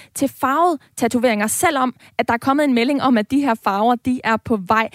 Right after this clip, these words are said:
Henning Jørgensen, øh, indehaver af Royal Tattoo i Helsingør. I lavede før mange farvede tatoveringer. Hvordan ser din, øh, hverdag ud her, øh,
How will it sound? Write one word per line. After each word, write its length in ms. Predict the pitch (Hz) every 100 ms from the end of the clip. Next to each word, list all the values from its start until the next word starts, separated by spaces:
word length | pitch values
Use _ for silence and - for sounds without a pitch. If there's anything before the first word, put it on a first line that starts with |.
| - - - - -
Henning 300 | 320 330 330
Jørgensen, 440 | 320 262 226 226 233
øh, 240 | 233 226
indehaver 460 | 294 320 294 262 247
af 140 | 233
Royal 380 | 220 226 240 277
Tattoo 480 | 277 233 - 254 269
i 180 | 254 240 _
Helsingør. 520 | 269 247 254 - 233 220 - - -
I 80 | 359
lavede 280 | 302 269
før 200 | 262 339
mange 400 | 240 220 208 302 440 -
farvede 400 | - 233 226 262
tatoveringer. 680 | - 220 233 233 220 202 202
Hvordan 380 | 214 220 277 370
ser 180 | -
din, 320 | 240 320 262 208
øh, 300 | 202 196 196
hverdag 520 | 240 262 294 247 262
ud 200 | 277 254
her, 540 | 277 247 220 190
øh, 80 | 190